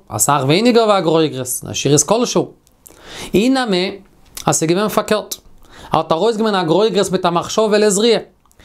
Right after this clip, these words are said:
ווען נמלך עולה מיטן צווישן דער עקירה מיט דער אנוכה לאכילה, חייב.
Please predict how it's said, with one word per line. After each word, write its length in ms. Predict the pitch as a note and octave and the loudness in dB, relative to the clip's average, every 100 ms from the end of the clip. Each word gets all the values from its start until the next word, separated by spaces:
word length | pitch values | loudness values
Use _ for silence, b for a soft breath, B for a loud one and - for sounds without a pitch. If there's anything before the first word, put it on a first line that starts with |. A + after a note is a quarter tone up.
| B - | B 0
ווען 160 | D#3+ | 4
נמלך 320 | F#3+ B3 A3+ F3 | 6 4 2 2
עולה 420 | G3 F#3+ F3+ E3+ | 2 4 2 0
מיטן 280 | A3 A3+ F3+ | -2 -2 -2
צווישן 420 | E3+ G#3+ G#3+ G3+ | 0 0 2 2
דער 100 | E3+ | 2
עקירה 260 | D#3+ A3 | 2 2
מיט 120 | G3 F3 | 4 2
דער 120 | E3 | 2
אנוכה 320 | F3 G3 F3 D#3 C#3 | 2 0 0 -2 -2
לאכילה, 520 | E3 F3 C#3+ B2 A#2 E3 - - B - | 0 0 -2 -2 -2 -4 -10 -20 B -4
חייב. 420 | - B3+ E4+ | -2 0 -4